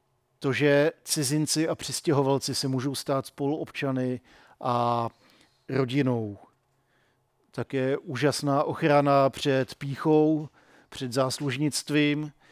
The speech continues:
že já si o sobě nemůžu myslet, že jsem někdo, kdo něco zvládnul, a proto,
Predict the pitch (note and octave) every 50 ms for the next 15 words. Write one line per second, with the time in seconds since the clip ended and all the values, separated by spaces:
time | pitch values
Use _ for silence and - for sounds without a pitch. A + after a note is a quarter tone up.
0 | - - - - - C#3 A#2+ C3 C3 B2+ C3 - - E3 - C3+ - - D3+ C#3
1 | D3 C#3+ C#3 C#3 C#3 C#3+ C#3 C#3 D3 C#3 C3+ - - - D3 C#3 C3 A#2+ C3+ -
2 | - D#3+ D3 C#3 C3+ C#3 B2 C3 C3 C#3 C3 C3 C#3 C3+ C#3 C#3 - - D3+ B2
3 | B2 C3 B2+ C3 C3 A#2+ B2+ C#3+ C#3 C3+ C3+ C#3 C3+ - _ - - - - -
4 | - _ - C3 B2+ B2+ B2+ B2+ B2+ B2+ B2+ C3+ D#3+ - - _ _ - C#3+ C3
5 | - - D#3 C#3+ C#3 C3+ C#3 C#3 D#3